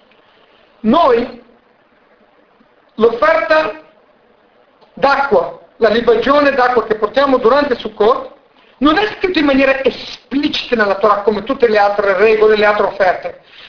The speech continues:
ma è scritto in forma allusiva quando la Torah ci aggiunge una mem nel secondo giorno, una yud nel sesto giorno e una mem nel settimo giorno. Mem, yud, mem, abbiamo acqua. Da qua noi impariamo che durante Sukkot c'è un'offerta d'acqua.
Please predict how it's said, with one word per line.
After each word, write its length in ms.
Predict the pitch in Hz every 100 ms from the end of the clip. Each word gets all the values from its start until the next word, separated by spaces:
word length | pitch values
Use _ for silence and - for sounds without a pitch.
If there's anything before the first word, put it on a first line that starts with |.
| -
ma 180 | 233 302
è 40 | 302
scritto 160 | 320
in 80 | 359
forma 300 | 330 320 311
allusiva 920 | 254 233 240 - 302 330 320 330 - - _ - _ _ _
quando 240 | - 262 254
la 100 | 247
Torah 200 | 285 294
ci 100 | 262
aggiunge 320 | 240 247 220
una 180 | 214 202
mem 300 | 226 240 214
nel 140 | 202
secondo 360 | - 214 190 175
giorno, 560 | 247 311 311 302 311 -
una 260 | 254 240 226
yud 300 | 226 240 202
nel 260 | 190 185
sesto 320 | 302 302 294
giorno 500 | 254 277 277 269 277
e 60 | 240
una 180 | 226 226
mem 300 | 214 233 226
nel 260 | 208 202 -
settimo 380 | 262 - 190 156
giorno. 420 | 151 135 135 135 _ _ _ _
Mem, 320 | 214 294 294
yud, 160 | 311 247
mem, 540 | 240 226 285 311 - -
abbiamo 340 | 214 233 208
acqua. 460 | 165 - - - - _ _ _
Da 140 | 277
qua 140 | 277 349
noi 120 | 349
impariamo 440 | 320 302 269 233
che 100 | 226
durante 280 | 220 277 285
Sukkot 400 | - - 311 320
c'è 120 | 311
un'offerta 400 | 330 330 277 269
d'acqua. 580 | 208 196 - 214 208 -